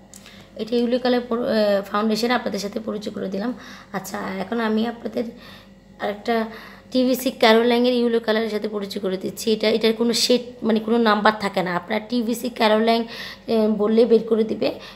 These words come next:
এটার প্রাইসটা হচ্ছে আড়াইশো থেকে সাড়ে পাঁচশো টাকা পর্যন্ত আছে, অনেক সময় এক হাজার টাকাও নেয়, দোকান বুঝে ওরা প্রাইস নেয়। আমি পার্লারের দোকান থেকে নিয়েছি। এটার কোনো শেড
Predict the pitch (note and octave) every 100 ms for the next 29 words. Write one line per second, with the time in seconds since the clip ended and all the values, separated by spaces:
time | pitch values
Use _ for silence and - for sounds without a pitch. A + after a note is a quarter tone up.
0 | - - G#3+ G#3+ G#3+ G#3+ G#3+ - A3 A3
1 | B3 G3 G#3 G#3+ A3+ A#3+ - - G#3 A#3
2 | A3+ - - G#3+ G3+ F#3+ F#3 F3+ F#3 F3
3 | E3 - A3+ A3 A#3+ A#3+ - - - -
4 | G#3 A3+ A3+ A3+ A3+ A#3 A3 G3 G3 G#3+
5 | G#3 A3 A#3+ A#3+ A3+ A3 B3 A3+ G#3+ G#3+
6 | G#3+ G#3 - G#3+ B3 A3 G#3 G#3 G#3 G3
7 | G#3 G3+ G3+ G3+ A3+ G#3 G3+ G3 G3 C#4
8 | - - - - G#3+ G#3+ A#3+ A3 G#3+ -